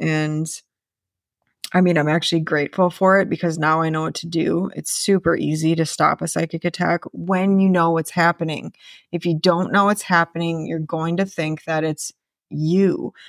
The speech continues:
You're going to think that you're having, like, a depressive episode. You're gonna think that you're having lo-, you know,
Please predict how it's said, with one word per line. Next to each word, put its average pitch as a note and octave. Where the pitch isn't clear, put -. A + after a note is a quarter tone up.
You're E3
going F3
to F3
think E3
that D#3+
you're D#3+
having, D#3
like, D#3
a D#3
depressive D#3+
episode. D#3+
You're D#3+
gonna E3+
think E3
that D#3
you're D#3
having D#3
lo-, E3
you E3+
know, D3+